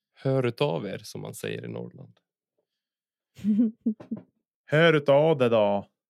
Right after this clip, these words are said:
Speaker 2: Ja.
Speaker 3: Ja.
Speaker 2: Men
Speaker 3: Jaha.
Speaker 2: skicka typ ett D M eller någonting på Instagram till oss.
Speaker 3: <clears throat> Ja.
Speaker 2: Eh, är väl det smidigaste.
Speaker 3: Ja. Någon
Speaker 2: Mailen
Speaker 3: vä-
Speaker 2: är det bara Niklas som läser.
Speaker 1: Ja.
Speaker 3: valfri, valfri kontaktväg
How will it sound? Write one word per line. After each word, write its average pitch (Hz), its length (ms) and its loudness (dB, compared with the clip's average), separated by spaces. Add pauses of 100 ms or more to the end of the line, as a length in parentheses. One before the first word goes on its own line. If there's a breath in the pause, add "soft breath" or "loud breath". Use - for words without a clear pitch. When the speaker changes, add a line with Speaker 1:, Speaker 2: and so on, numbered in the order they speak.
(720)
Speaker 2:
Ja. 302 140 -12 (580)
Speaker 3:
Ja. 131 300 -6 (180)
Speaker 2:
Men 233 280 2
Speaker 3:
Jaha. 185 220 4
Speaker 2:
skicka 185 260 0
typ 190 260 -2
ett 170 160 -2
D 185 200 2
M 175 160 -2
eller 165 140 -4
någonting 165 440 -4
på 170 80 -4
Instagram 160 460 -6
till 160 160 -2
oss. - 160 -8 (220)
Speaker 3:
<clears throat> - 220 -20
Ja. - 180 2
Speaker 2:
Eh, 220 400 -8 (160)
är 196 120 -6
väl 127 120 -6
det 214 80 -4
smidigaste. - 520 -8 (320)
Speaker 3:
Ja. - 220 -6 (160)
Någon 165 360 0
Speaker 2:
Mailen 202 400 4
Speaker 3:
vä- - 20 4
Speaker 2:
är 196 40 4
det 190 60 2
bara 170 140 0
Niklas 170 340 -4
som 170 120 -4
läser. 165 320 -6 (1000)
Speaker 1:
Ja. 143 280 4
Speaker 3:
valfri, 143 600 -2
valfri 143 600 -4
kontaktväg 113 1000 -6